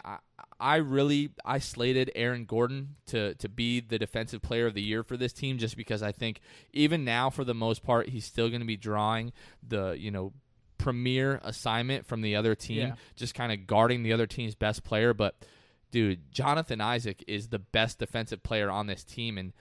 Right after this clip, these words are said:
Speaker 1: I, I, right now, I, I don't even know if it's close. Now, Jonathan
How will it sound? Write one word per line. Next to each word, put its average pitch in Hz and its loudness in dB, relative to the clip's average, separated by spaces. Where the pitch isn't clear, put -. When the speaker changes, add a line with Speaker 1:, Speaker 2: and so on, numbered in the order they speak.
Speaker 1:
I, 107 -4
I, 107 -6
right 135 2
now, 123 2
I, - -8
I 127 -2
don't 165 2
even 123 0
know 117 2
if 104 -2
it's - -10
close. - -2
Now, 120 4
Jonathan 143 2